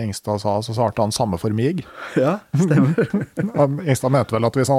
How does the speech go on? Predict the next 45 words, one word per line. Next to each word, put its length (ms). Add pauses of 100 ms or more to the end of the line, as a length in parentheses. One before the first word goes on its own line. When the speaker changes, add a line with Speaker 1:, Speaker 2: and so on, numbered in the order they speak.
Speaker 1:
hadde 180
ymta 200
frem 260
på 160
om 80
at 120
han, 200
de 120
kanskje 240
skulle 100
ta 140
en 60
tur 220
i 80
retning 320
Nordpolen, 600
så 160
hadde 80
han 100
ta, 240
antagelig 640
sagt, 260
«Samme 280
for 80
Speaker 2:
Jo, 60
Speaker 1:
mig.» 200
Speaker 2:
men 80
det 80
er 80
nok 80
samme 240
type 300 (260)
fyr, 260
fordi 300
Speaker 1:
Ja. 80 (180)
Speaker 2:
de 80
kan 140
være 140
med 80
på 100
alt, 220
og 60
de 60
takler 380
alt. 260